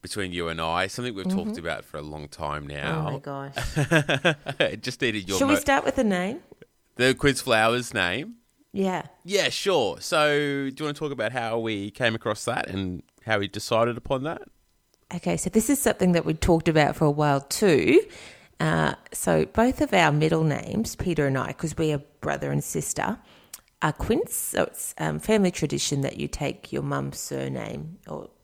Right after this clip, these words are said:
Speaker 2: original surname as your middle name, um, when they have a kid. So, um, I'm Caitlin Quince and Peter is Peter Quince, uh, Mason. Uh, and our mum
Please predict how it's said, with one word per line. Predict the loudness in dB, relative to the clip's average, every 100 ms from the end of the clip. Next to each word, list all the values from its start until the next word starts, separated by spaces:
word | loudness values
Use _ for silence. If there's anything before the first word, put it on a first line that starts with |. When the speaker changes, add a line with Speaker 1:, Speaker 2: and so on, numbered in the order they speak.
| _ -4
Speaker 2:
original | -4 -4 -4 -4
surname | -4 -4 -2 0 0 0
as | 0
your | -2
middle | 0 0 0
name, | 0 -2 -6 -10 -14 -20 _ _ -14 -12
um, | -12 -14 -18 -14
when | -10
they | -10
have | -12 -14
a | -18
kid. | -16 -16 -16
So, | -14 -8 -6 -6 -10 -10
um, | -8 -6 -8 -12 -20 _ _
I'm | 0 0 0
Caitlin | -2 -4 -2 -4
Quince | -2 -2 -4 -8 -6 -2
and | 0 0
Peter | 0 0 0
is | -2 -4
Peter | 0 0 -2
Quince, | -2 0 0 -4 -6 -6 -6 _ -20 -20 -20 _
uh, | -4 -2 -2 -4 -4
Mason. | -4 -4 -4 -4 -4 -6 _ -20 -20 -20 _
Uh, | 0 2 0 -2
and | -2 -2 -4 -10 -6
our | -2
mum | 2 2 2 0